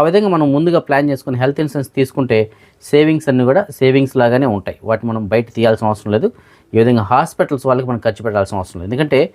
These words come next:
మనం కష్టపడి తిని తినక సంపాదించుకున్న డబ్బులంతా ఒక రోజు తీసుకెళ్ళి హాస్పిటల్ వాళ్ళకి ఇస్తాను. మనమేమో అప్పులు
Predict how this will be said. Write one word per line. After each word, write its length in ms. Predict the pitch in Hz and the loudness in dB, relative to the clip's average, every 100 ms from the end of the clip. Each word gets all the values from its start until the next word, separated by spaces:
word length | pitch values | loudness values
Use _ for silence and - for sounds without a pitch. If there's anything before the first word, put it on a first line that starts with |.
| _ - - _ - | _ -20 -20 _ -2
మనం 140 | 123 143 | 0 0
కష్టపడి 540 | 135 131 175 - 160 147 - | -2 -4 -2 0 2 2 0
తిని 180 | 151 160 147 | 2 2 2
తినక 240 | 143 143 139 | 0 0 -2
సంపాదించుకున్న 520 | 135 127 139 127 135 123 | -2 0 0 0 -2 -2
డబ్బులంతా 400 | 123 139 139 143 123 | 2 2 2 0 0
ఒక 100 | 127 127 | 0 2
రోజు 140 | 135 | 2
తీసుకెళ్ళి 420 | 123 135 - 135 127 | 0 -4 -2 0 0
హాస్పిటల్ 500 | 113 143 - 147 131 | 0 -2 -2 -2 0
వాళ్ళకి 180 | 113 101 | 0 -4
ఇస్తాను. 300 | - 98 82 - _ _ - | -2 -4 -4 -14 _ _ -2
మనమేమో 560 | 120 143 160 165 175 196 226 _ _ 123 | 0 2 4 4 2 2 -2 _ _ -6
అప్పులు 260 | 127 170 | 0 0